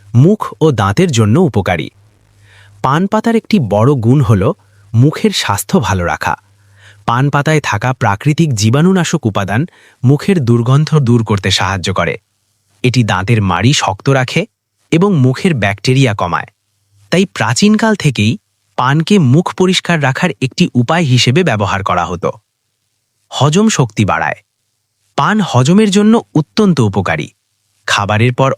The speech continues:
অল্প পরিমাণে পান খেলে হজমের রস নিঃসরণ বাড়ে এবং পেটের গ্যাস, বদহজম ও অস্বস্তি কমে। এই কারণেই আমাদের দেশে ভোজনের পর পান খাওয়ার একটি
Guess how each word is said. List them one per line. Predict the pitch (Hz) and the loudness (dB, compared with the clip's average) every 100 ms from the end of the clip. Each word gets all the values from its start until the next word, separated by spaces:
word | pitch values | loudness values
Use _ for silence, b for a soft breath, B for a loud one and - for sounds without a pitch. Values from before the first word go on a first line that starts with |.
| - | -2
অল্প | 98 107 151 | 0 0 0
পরিমাণে | 156 151 147 135 | 0 2 2 0
পান | 101 117 139 | 0 -2 -2
খেলে | - 147 98 - _ _ - | -2 -2 -4 -8 _ _ -10
হজমের | - 127 156 175 127 | -2 2 2 2 2
রস | 107 139 - | 0 0 0
নিঃসরণ | 123 - 120 110 139 | 0 0 0 2 2
বাড়ে | 101 87 - - _ _ _ _ | 0 -2 -6 -10 _ _ _ _
এবং | 131 139 135 | 0 0 0
পেটের | 110 104 117 98 | 0 0 0 0
গ্যাস, | 101 127 - - _ _ 104 | -2 -2 -6 -12 _ _ -2
বদহজম | 98 101 - 127 143 220 _ _ _ | 0 0 0 0 0 -2 _ _ _
ও | 160 - | -2 0
অস্বস্তি | 123 127 - 185 - | -2 -2 -2 -4 -4
কমে। | 110 101 87 - _ _ _ _ _ - | -2 -2 -4 -8 _ _ _ _ _ 0
এই | 143 180 | 0 2
কারণেই | 214 208 233 247 | 0 2 4 4
আমাদের | 165 139 139 117 | 2 0 0 0
দেশে | 123 - 101 160 _ _ | 0 0 -2 -4 _ _
ভোজনের | 117 90 131 156 196 202 | -4 0 2 2 2 0
পর | 196 202 - | -2 -2 -2
পান | 113 139 | 0 0
খাওয়ার | 151 151 175 | 0 -2 0
একটি | 185 - | -2 -2